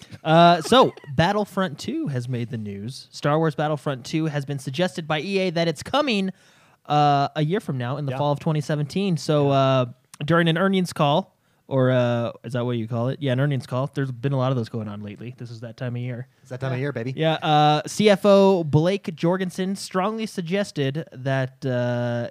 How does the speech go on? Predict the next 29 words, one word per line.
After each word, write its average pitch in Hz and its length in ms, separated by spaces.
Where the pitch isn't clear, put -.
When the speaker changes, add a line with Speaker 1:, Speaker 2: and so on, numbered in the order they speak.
Speaker 1:
it's 131 180
coming 135 320
next 127 300
year. 101 180
So, 117 260
Speaker 2:
Oh. 139 40
Speaker 1:
and 135 240
he 156 120
said, 180 400
uh, 139 420
quote, 175 300
"We're 156 140
working 160 320
very 165 180
hard 165 560
to - 80
making 147 240
sure 147 160
that 135 140
it's 127 160
an 135 40
extremely 147 480
deep 143 400
and 135 120
engaging 127 600
offering," 101 500
end 101 160
quote. - 300
So, - 160